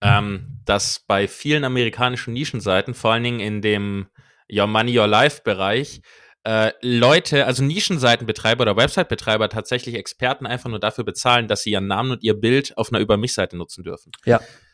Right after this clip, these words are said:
Speaker 1: Dass sie da einfach nur reinschreiben dürfen, „Hey, wurde geprüft“ oder „Wir sind im Team von und haben im
Speaker 2: Genau.
Speaker 1: Team diese Person“,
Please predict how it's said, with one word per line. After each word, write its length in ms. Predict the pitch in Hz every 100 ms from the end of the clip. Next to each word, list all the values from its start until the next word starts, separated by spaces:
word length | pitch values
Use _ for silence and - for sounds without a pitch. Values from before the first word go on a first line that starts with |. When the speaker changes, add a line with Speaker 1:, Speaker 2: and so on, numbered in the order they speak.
| _ -
Speaker 1:
Dass 140 | 110
sie 80 | -
da 100 | 107
einfach 140 | 127 196
nur 120 | 175
reinschreiben 360 | 165 - 160
dürfen, 220 | 151 139 135
„Hey, 200 | 196 156
wurde 220 | 175 185
geprüft“ 560 | 175 - 170 202 -
oder 300 | 147 135 127
„Wir 200 | 123 160
sind 220 | 147 170 156
im 180 | 156
Team 300 | 143 165 170
von 460 | 160 - 147 170 170
und 160 | 131 123
haben 200 | 139 147
im 60 |
Speaker 2:
Genau. 240 | 135 135 147
Speaker 1:
Team 200 | 143 135 _ _ _
diese 200 | 151 151
Person“, 560 | 147 135 120 120 135 170